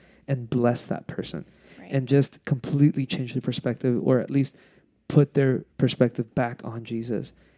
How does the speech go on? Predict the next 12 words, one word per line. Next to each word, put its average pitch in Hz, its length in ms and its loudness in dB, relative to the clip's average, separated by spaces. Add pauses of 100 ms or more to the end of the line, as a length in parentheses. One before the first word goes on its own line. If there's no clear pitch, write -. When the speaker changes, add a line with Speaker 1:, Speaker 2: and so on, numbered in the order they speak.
(440)
Speaker 1:
And 131 140 -4
it 123 100 -10
just, 123 300 -4
it 139 80 -6
can 135 140 -6
change 123 340 -6
people's 120 360 -4
lives 113 440 -6
just 117 300 -4
like 107 180 -8
that. 78 220 -6 (200)
Speaker 2:
Yeah. 214 280 -20